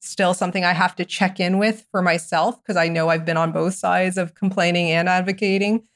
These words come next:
But I really think that what it comes down to is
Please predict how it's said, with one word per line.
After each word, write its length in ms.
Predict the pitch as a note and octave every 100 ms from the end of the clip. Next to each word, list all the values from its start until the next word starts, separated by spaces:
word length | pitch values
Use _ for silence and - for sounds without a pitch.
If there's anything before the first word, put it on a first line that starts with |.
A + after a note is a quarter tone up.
| _ _ -
But 320 | F3+ E3+ D#3+ _ _ _ _ -
I 60 | F#3+
really 360 | F3+ F#3+ F#3+
think 260 | F#3+ F#3+ F#3+
that 220 | F3 F3+
what 200 | F#3 F3+
it 140 | -
comes 260 | - F#3+ E3
down 360 | F3+ F3 F3 F3+
to 440 | F#3 E3+ E3 E3
is 480 | E3+ E3+ E3 D#3